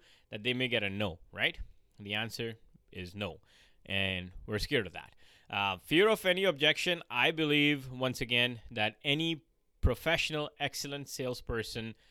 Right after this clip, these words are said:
position his or her presentation in such a way that the objections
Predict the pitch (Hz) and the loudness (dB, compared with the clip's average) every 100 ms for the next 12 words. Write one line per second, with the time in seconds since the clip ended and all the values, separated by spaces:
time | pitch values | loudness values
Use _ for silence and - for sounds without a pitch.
0 | _ _ _ _ _ _ - 117 165 - | _ _ _ _ _ _ 0 2 2 2
1 | 175 160 147 - 135 135 - - 131 104 | 0 -2 -6 -2 2 2 0 -6 -4 0
2 | 120 123 131 110 117 110 101 107 95 95 | 2 2 2 2 -2 -4 -4 -4 -8 -6
3 | 160 160 196 147 135 117 - - _ - | -2 2 2 6 6 6 2 -12 _ 2
4 | 120 120 120 104 113 131 - 165 156 | 2 4 4 4 4 4 2 -2 -4